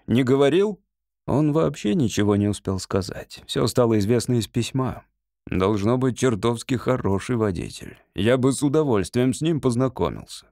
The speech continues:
Я тоже. Жаль, что теперь нельзя связаться с Бостоном по радио, как в старые времена. Почему?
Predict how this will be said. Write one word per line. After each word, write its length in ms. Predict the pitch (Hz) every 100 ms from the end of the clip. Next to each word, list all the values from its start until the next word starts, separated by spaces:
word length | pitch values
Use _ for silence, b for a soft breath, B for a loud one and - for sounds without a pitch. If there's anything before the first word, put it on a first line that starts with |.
| _ _ _
Я 340 | - 104 127 165
тоже. 580 | - 117 120 117 - - - -
Жаль, 340 | 101 139 139
что 200 | - 139
теперь 360 | 117 131 139 120
нельзя 380 | 139 131 135
связаться 480 | 95 113 123 120 -
с 80 | 123
Бостоном 480 | 127 165 - 123 123
по 100 | 160
радио, 400 | 160 110 98 104
как 180 | 139 110
в 40 |
старые 400 | - 123 113 113
времена. 580 | 107 120 123 101 - - _ _
Почему? 680 | - 107 170 110 113 151